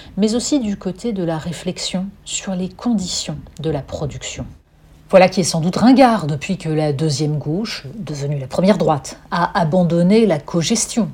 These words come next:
pour ne garder de ses préceptes que le ralliement au marché. Mais la question de l'exploitation des hommes, des ressources,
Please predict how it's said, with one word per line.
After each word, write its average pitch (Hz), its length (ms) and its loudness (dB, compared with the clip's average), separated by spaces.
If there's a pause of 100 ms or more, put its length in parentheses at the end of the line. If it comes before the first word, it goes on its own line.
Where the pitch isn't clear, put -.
pour 156 180 -4
ne 156 100 0
garder 147 360 0
de 143 160 -2
ses 139 240 -4
préceptes 180 680 -2
que 156 160 -6
le 151 240 0
ralliement 170 580 0
au 180 60 0
marché. 202 420 0 (640)
Mais 226 160 4 (300)
la 202 120 -4
question 254 280 -4
de 151 100 -2
l'exploitation 175 880 -4 (480)
des 160 240 2
hommes, 180 240 6
des 139 100 -2
ressources, - 640 -2